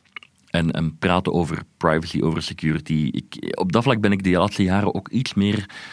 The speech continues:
mij gaan richten op, op niche-onderwerpen. Ehm, de nieuwste Samsung of de nieuwste OnePlus boeit mij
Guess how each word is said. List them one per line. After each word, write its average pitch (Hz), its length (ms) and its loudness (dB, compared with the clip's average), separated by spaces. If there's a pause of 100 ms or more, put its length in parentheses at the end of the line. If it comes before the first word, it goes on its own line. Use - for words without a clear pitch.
(240)
mij 92 260 2
gaan 90 120 2
richten 87 280 -2
op, - 160 -4
op - 220 -8 (240)
niche-onderwerpen. 80 1000 0 (200)
Ehm, 80 840 0
de 78 180 -4
nieuwste 78 920 0
Samsung 85 400 -2
of 78 60 -2
de 80 100 0
nieuwste 82 260 0
OnePlus 76 460 -2 (720)
boeit 82 260 -2
mij 76 300 -2